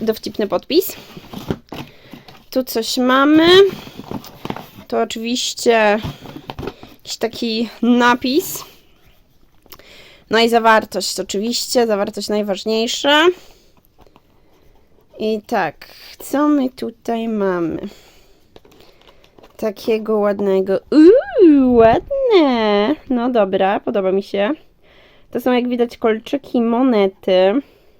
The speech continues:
Srebrne, ładne, takie, powiedziałabym, z akcentem, ale też nie jakieś takie duże, chamskie. I tu mam drugie pudełeczko.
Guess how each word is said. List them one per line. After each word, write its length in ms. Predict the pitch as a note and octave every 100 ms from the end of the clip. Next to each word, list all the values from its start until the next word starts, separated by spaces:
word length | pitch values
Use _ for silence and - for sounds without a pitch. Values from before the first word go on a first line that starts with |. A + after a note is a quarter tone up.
| _ _ _ _ _ _ _ _ _ _
Srebrne, 1300 | - - C4 B3 A#3+ G3+ G#3 G#3 G3+ G3 F#3 F#3 A3+ D4+ - -
ładne, 420 | A3+ G3+ F3 F3 -
takie, 580 | G3+ - A#3+ A3 A#3 B3+ - _ _ _ _ _ _ _ _ _ _ _
powiedziałabym, 440 | A3+ A#3 C#4+ E4 D4+
z 100 | -
akcentem, 880 | A#3+ B3 - - C#4 F4+ F#4+ A#4 C#5+ D#5 - _ _ _ _
ale 240 | B3+ E4+ F4+
też 220 | D#4 -
nie 80 | C#4+
jakieś 260 | C4+ C4
takie 540 | - B3 - A#3 A3+ A#3+ - -
duże, 380 | A3+ B3 A3+
chamskie. 540 | A3 G3 G3 G3+ - C#4 G#4 - _ _ _ _ _ _ _ _ _ _ -
I 140 | B3
tu 140 | C#4
mam 280 | B3+ A3 G#3
drugie 320 | G#3+ C4 C4
pudełeczko. 1000 | A3 A3 G#3+ G#3 G3 G3 - - A3+ C4